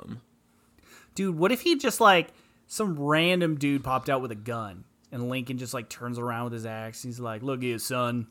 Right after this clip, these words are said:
Speaker 2: I've killed hordes of vampires, and I won a civil war. Unless you're sneaking up behind me in a theater, <laughs> you are not going to win this fight." <laughs>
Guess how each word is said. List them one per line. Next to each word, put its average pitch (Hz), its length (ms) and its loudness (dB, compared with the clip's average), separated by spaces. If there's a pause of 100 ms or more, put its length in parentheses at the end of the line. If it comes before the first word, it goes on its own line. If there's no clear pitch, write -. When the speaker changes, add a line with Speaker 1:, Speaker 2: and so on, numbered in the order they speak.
(680)
Speaker 2:
I've 139 340 2
killed 123 500 0 (460)
hordes 135 600 4
of 123 140 -4
vampires, 113 880 -4 (360)
and 123 120 -6
I 117 60 2
won 120 280 0
a 107 60 -6
civil 104 320 -6
war. 87 420 -8 (160)
Unless 147 320 2
you're 175 180 6
sneaking 175 540 4
up 170 240 10
behind 156 480 6
me 165 220 2
in 143 80 2
a 143 100 0
theater, 127 460 0 (760)
<laughs> - 400 -4
you 147 140 4
are 139 120 8
not 139 460 6
going 123 300 -4
to 127 120 -6
win 117 280 -4
this 107 220 -8
fight." 120 200 -4 (1200)
<laughs> 156 140 2